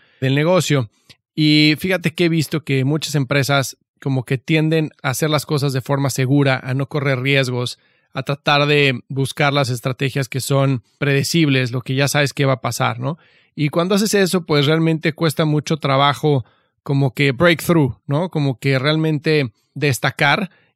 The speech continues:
y lograr cosas extraordinarias. O sea, no puedes hacer lo mismo de siempre y pensar que vas a obtener resultados diferentes. Y algo que me encanta de ustedes es la estrategia que han seguido para conectar con el usuario y el tipo de lenguaje que utilizan en su página,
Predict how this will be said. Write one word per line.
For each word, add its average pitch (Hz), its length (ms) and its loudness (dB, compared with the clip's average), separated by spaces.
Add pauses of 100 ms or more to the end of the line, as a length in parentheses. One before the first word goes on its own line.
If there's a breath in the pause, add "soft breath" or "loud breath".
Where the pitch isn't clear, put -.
y 139 360 4
lograr 143 420 4
cosas 151 300 0
extraordinarias. 151 680 0
O - 40 -10
sea, 147 120 -2
no 143 140 0
puedes 165 240 0
hacer 143 220 0
lo 143 100 0
mismo 139 240 0
de 131 80 2
siempre 131 460 -2
y 120 140 -6
pensar 131 340 -4
que 131 100 -6
vas 127 180 -2
a 135 40 -4
obtener 123 400 -4
resultados 123 440 -4
diferentes. 151 540 -2 (160)
Y 165 80 -2
algo 208 180 4
que 170 120 0
me 147 100 2
encanta 170 340 0
de 156 120 2
ustedes 139 640 0
es 143 500 0 (120)
la 139 120 -2
estrategia 147 520 -2
que - 100 -4
han 156 120 0
seguido 135 580 -2
para 120 400 -2 (160)
conectar 143 480 0
con 160 120 0
el 127 120 -2
usuario 135 560 0
y 127 160 -8
el 123 100 -6
tipo 147 280 -4
de 139 60 2
lenguaje 131 440 -2
que 143 100 -10
utilizan 131 460 -4
en 123 80 -4
su 120 160 -8
página, 131 560 -2